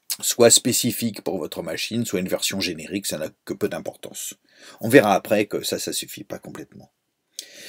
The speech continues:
Alors, ensuite, comment établir une connexion ? Donc ça, c'est le driver, c'est ce qui va permettre, quand on va demander une connexion, d'établir cette connexion correctement. Hein, donc il y a des mécaniques cachées dans ces différentes classes qui vont intervenir. Alors comment est-ce qu'on obtient une connexion ? Eh bien, il y a un objet connexion,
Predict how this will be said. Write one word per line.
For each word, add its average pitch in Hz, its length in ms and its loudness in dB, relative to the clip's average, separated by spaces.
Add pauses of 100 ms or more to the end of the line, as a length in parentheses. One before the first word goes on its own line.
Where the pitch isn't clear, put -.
(340)
Alors, 135 320 10
ensuite, 190 320 6
comment 208 220 12
établir 185 340 12
une 170 120 8
connexion ? 151 480 8 (180)
Donc 110 140 -2
ça, 190 100 10
c'est 190 100 12
le 151 60 8
driver, 143 480 10
c'est 151 140 2
ce - 80 0
qui 151 80 -4
va 147 140 12
permettre, 160 440 8
quand 131 180 0
on 117 40 -2
va 117 100 10
demander 143 340 12
une 135 120 8
connexion, 131 560 4 (260)
d'établir 143 500 12
cette 143 180 8
connexion 135 420 4
correctement. 104 520 4 (280)
Hein, 107 180 -2
donc - 200 -6
il 117 40 0
y - 20 -2
a - 40 -6
des - 100 -2
mécaniques 113 440 4
cachées 113 460 4 (640)
dans 107 120 2
ces 123 140 4
différentes 95 460 0
classes 87 420 -2 (300)
qui 113 100 2
vont 113 140 4
intervenir. 80 640 -2 (100)
Alors 104 160 0
comment 220 160 10
est-ce - 80 4
qu'on 185 160 8
obtient 156 240 6
une 139 140 4
connexion ? 120 420 4
Eh 269 40 4
bien, 196 140 4
il 185 60 6
y - 20 6
a 151 80 8
un 143 100 8
objet 190 280 8
connexion, 139 560 6